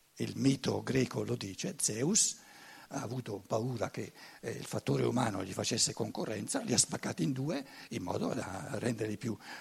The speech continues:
più, più, più, più deboli, più poverelli, e, e lui dice: "Adesso l'essere umano non mi farà più concorrenza." La Bibbia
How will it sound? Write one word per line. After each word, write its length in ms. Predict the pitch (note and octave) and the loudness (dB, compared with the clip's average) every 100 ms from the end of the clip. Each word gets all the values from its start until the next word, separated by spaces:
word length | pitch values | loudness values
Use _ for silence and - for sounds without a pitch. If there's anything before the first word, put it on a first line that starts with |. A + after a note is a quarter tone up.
| - | -10
più, 180 | - - - - - - - | -10 -10 -12 -16 -14 -16 -14
più, 240 | - - | -8 -8
più, 300 | - - G2 - | -6 -4 -4 -6
più 180 | - | -6
deboli, 460 | A2+ C#3+ C3+ E3 F3+ | 8 10 12 10 8
più 160 | E3+ C3+ | 6 2
poverelli, 720 | D3 C3+ C#3+ G#2+ G#2 C#3+ D#4 | 4 8 6 6 2 0 0
e, 720 | A2+ G#2+ F#2+ F#2+ - - G2 | -2 -6 -6 -6 -8 -10 -10
e 80 | B2+ | -8
lui 240 | A2+ C3 B2 | -2 0 0
dice: 340 | A#2 A#2+ G2 | -4 -4 -4
"Adesso 420 | - A#2 - A2+ - - - | 0 0 2 0 -4 -12 -4
l'essere 280 | - - C#3 | -2 0 0
umano 240 | B2 C3+ | 0 0
non 180 | G#2+ G#2 | -2 -4
mi 100 | G2+ | -4
farà 220 | - A2 | -2 -2
più 240 | - A#2 G#2 - - | -2 -4 -4 -8 -8
concorrenza." 680 | A2+ G2+ A#2 - G2 - A2+ - | -8 -4 -4 -4 -8 -8 -10 -4
La 100 | C3+ | -2
Bibbia 580 | B2 D3 G#2+ C#3+ A#3 | 0 -4 2 2 2